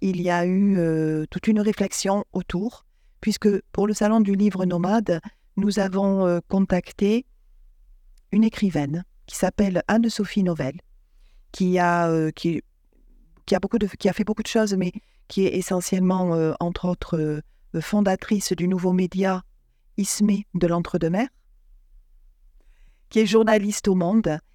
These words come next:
et qui, euh, a produit plusieurs livres sur, euh, sur le climat. Elle donnera une conférence, euh, au ch-, au château de Seguin à quinze heures, conférence gratuite sur le climat,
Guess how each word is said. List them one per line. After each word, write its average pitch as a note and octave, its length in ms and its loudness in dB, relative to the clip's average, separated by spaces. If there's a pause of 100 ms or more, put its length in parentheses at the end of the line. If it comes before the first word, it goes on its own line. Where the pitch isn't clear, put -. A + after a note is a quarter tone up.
(200)
et G#3 140 4
qui, G3+ 460 0
euh, F3 400 0
a E3 120 -2
produit F#3 400 -2
plusieurs E3 400 0
livres D#3+ 520 0
sur, F3+ 400 -2
euh, C3+ 320 -4
sur E3+ 280 -6
le E3+ 120 -4
climat. C#3 420 -6
Elle F3+ 180 0
donnera G#3+ 520 2 (760)
une G3+ 200 0
conférence, A#3 760 0
euh, F3+ 440 2
au F#3 120 -2
ch-, - 280 -4
au E3+ 160 -2
château G#3 280 0
de G3+ 120 0
Seguin F3 360 -2 (640)
à F3+ 140 2
quinze G#3+ 320 0
heures, F3 200 2 (180)
conférence E3+ 480 -2
gratuite G#3 760 0
sur - 360 -2 (240)
le E3 240 -4
climat, G3 480 0